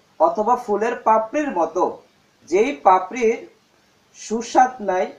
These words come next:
কিন্তু সুঘ্রাণ রয়েছে। আর যারা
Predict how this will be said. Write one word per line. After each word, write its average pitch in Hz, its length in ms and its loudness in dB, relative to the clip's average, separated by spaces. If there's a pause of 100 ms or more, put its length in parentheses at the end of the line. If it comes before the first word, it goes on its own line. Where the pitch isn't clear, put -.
(520)
কিন্তু 214 540 -8 (200)
সুঘ্রাণ 202 640 0
রয়েছে। 143 520 -4 (1400)
আর - 320 6
যারা 196 520 6